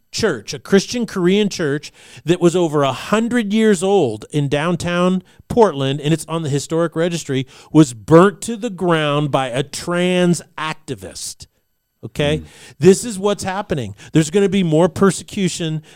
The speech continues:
Speaker 1: than ever before. And so I think we have to be aware that the kingdom of the world is really not happy with the kingdom of God,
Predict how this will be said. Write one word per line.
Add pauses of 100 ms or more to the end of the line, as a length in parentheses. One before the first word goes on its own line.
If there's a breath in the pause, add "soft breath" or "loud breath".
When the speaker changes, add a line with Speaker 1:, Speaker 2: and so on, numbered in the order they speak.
Speaker 1:
than
ever
before. (260 loud breath)
And
so
I
think
we
have
to
be
aware
that
the
kingdom (140)
of
the
world (360 loud breath)
is
really
not
happy
with
the
kingdom
of
God,